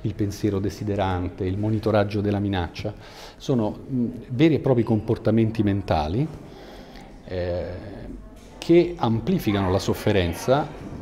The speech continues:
l'emozione, la sofferenza a schema correlata, e fa sì che un, quello che potrebbe essere un evento spiacevole e doloroso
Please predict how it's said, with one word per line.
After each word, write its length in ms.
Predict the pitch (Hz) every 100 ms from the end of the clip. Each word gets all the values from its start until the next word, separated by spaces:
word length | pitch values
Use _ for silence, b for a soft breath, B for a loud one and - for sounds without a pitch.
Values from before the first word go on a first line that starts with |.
| - 87
l'emozione, 920 | 98 101 98 - 110 85 90 135 135 117
la 260 | 98 92 -
sofferenza 500 | 101 - 104 98 95
a 40 |
schema 340 | - 104 95
correlata, 480 | 95 92 98 82 90
e 40 | 110
fa 160 | -
sì 220 | 160 156
che 140 | - 101
un, 260 | 107 -
quello 240 | - 151 104
che 120 | 107
potrebbe 480 | 107 98 110 107 110
essere 180 | - 104
un 80 | 95
evento 300 | 107 - 95
spiacevole 500 | - 95 131 101 90
e 40 |
doloroso 560 | 107 117 117 90 -